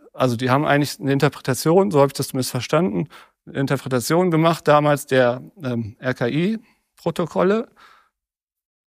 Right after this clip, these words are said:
ähm, dass die, die,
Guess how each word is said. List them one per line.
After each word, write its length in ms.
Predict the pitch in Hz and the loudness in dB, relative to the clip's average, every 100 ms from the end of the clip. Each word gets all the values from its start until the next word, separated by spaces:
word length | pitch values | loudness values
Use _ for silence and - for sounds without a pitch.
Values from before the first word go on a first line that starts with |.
| _ _ _ 151 | _ _ _ 4
ähm, 420 | 151 147 147 143 | 6 6 4 4
dass 300 | 143 151 - | 2 2 0
die, 360 | 151 143 139 156 170 - _ - | 2 4 2 -2 -12 -18 _ -16
die, 520 | 143 131 127 123 | -2 2 2 0